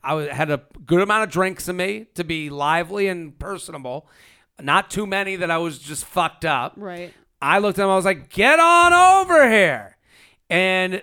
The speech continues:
Speaker 1: the girls were like, they all
Speaker 2: No.
Speaker 1: kinda look at each other and they go, "Sure."
Speaker 2: Oh,
Speaker 1: The
Speaker 2: okay.
Speaker 1: whole group came over. They came to the top of our boat. We had a bunch of booze.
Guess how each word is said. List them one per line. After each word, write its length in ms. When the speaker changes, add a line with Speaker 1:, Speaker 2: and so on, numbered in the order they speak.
Speaker 1:
the 220
girls 320
were 80
like, 340
they 140
all 220
Speaker 2:
No. 60
Speaker 1:
kinda 220
look 220
at 60
each 140
other 140
and 80
they 80
go, 360
"Sure." 800
Speaker 2:
Oh, 300
Speaker 1:
The 140
Speaker 2:
okay. 80
Speaker 1:
whole 320
group 300
came 280
over. 560
They 200
came 280
to 60
the 100
top 280
of 20
our 80
boat. 220
We 60
had 100
a 20
bunch 320
of 100
booze. 320